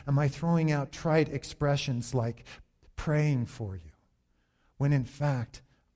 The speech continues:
I never actually do pray for others? Hard questions to ask, and David brings those up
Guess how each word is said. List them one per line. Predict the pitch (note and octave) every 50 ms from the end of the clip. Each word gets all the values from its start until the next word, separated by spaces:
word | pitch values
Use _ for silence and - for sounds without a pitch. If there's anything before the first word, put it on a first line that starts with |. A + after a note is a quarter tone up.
| _
I | D#3 D#3+
never | D3 C#3+ C#3 C3 B2+ C#3 C3+
actually | C3+ B2 A#2+ A#2+ - - C#3 B2 B2+ B2 B2 C3
do | B2 A#2+ C3+ D#3 D#3+ B2 - _ _ _ _ _ _ _ _ _
pray | - - A#2+ G#2+ F#2+ E2+ E2 - _ _ _ _ _ _ _ _
for | _ - A#2+ G#2 G2 F2 E2+ E2+ - _ _ _ _ _ _ _ _ _ _ _ _ _ _ _ _ _ _ _ _ _ _ _
others? | - F#2+ F2 - D2+ D#2+ - - - - _ _ _ _ _ _ _ _ _ _ _ _ _ _ _ _ _ _ _ _ _ _ _ _ _ _ _ _ _ _ _ _ _ _ _ _ _ _ _ _ _ _ _ _
Hard | _ - C#3+ E3 E3+ -
questions | - - F3 F3+ F3 - - C#3+ B2 -
to | - C#3 -
ask, | D3 D#3+ E3 D3+ - -
and | C#3+ C3+ A#2+
David | C#3 C#3+ E3+ E3 E3+ C#3
brings | A#2+ C3 C#3 D3 D3+ C#3 D3 -
those | D3 C#3+ D3 -
up | C#3+ C#3 D3 D#3 C3 - _